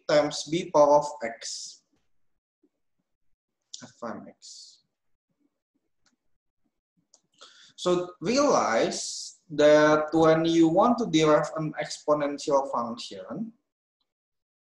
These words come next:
when you want to derive an exponential function, then actually the result is the exponential function itself multiplied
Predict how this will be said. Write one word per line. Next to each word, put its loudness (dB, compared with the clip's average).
when -2
you -2
want 0
to -4
derive 0
an -8
exponential -6
function, -10
then 4
actually -2
the 0
result 0
is -2
the 2
exponential -2
function -4
itself -4
multiplied -2